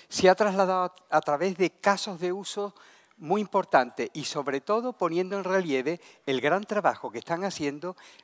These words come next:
las pequeñas poblaciones. Increíble. El ochenta por ciento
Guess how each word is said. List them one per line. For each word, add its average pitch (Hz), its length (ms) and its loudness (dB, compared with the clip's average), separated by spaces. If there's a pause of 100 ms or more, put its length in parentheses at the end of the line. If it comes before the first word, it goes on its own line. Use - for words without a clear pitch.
(520)
las 147 200 2
pequeñas 170 420 -2
poblaciones. 120 840 -8 (400)
Increíble. 139 760 -2 (480)
El 135 120 -4
ochenta 196 420 -2
por 160 120 -6
ciento 117 600 -6